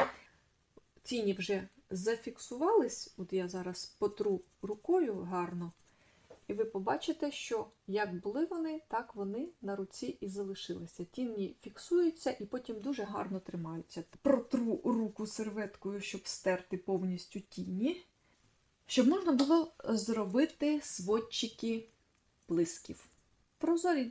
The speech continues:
тільки трохи-трохи з блискітками. Сто вісімдесят вісім гривень коштують ці блиски, і зараз по знижці їх можна придбати за сто шістдесят дев'ять гривень. І знову таки,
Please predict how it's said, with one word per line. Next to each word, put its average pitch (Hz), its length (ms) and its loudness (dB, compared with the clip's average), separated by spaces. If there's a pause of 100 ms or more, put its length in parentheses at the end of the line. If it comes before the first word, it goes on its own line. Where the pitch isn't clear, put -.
тільки 302 340 4
трохи-трохи 254 880 -4 (160)
з 180 120 -10
блискітками. 170 840 -6 (600)
Сто - 160 4
вісімдесят 269 640 4
вісім 226 360 0
гривень 196 520 -2
коштують 196 480 -2
ці - 100 -6
блиски, 254 400 2
і 220 200 -4
зараз 208 380 -4
по 202 340 0
знижці 294 540 0
їх 269 340 2
можна 196 220 -4
придбати 233 400 -2
за 220 100 -6
сто - 220 -4
шістдесят 180 640 -6
дев'ять 185 360 0
гривень. 170 460 -6 (140)
І 339 200 10
знову 196 500 0
таки, 170 540 -4